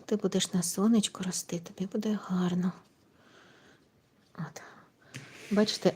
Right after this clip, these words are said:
не, немає куди було рости, і гілочка зовсім ось така, бачите, в один ряд росла.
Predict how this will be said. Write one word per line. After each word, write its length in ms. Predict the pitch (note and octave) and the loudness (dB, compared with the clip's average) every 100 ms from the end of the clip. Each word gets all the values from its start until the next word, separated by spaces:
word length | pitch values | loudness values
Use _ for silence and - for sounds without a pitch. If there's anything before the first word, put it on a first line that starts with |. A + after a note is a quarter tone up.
| - | 8
не, 320 | G3 G#3 - | 10 10 10
немає 440 | G3+ G#3 G3+ F#3 E3+ | 10 10 8 6 2
куди 240 | E3+ F3 | 2 2
було 260 | E3 E3+ E3 | 2 0 0
рости, 420 | F3+ - C4 D#4 - _ - - - - | -2 0 0 0 -6 _ -20 -20 -12 2
і 60 | |
гілочка 720 | F3+ F3+ B3 A#3 - - F3 - | 6 10 10 10 6 0 -2 0
зовсім 440 | F3+ G#3 - G3+ - - | 2 2 4 2 0 -4
ось 160 | E3 | -4
така, 280 | - E3+ D3+ | -6 -2 -2
бачите, 360 | E3+ F#3+ - E3 | 0 -4 -2 0
в 80 | |
один 260 | D#3+ F3 F3 | 2 4 4
ряд 260 | E3+ D#3+ - | 2 0 -2
росла. 340 | E3+ - | -4 -2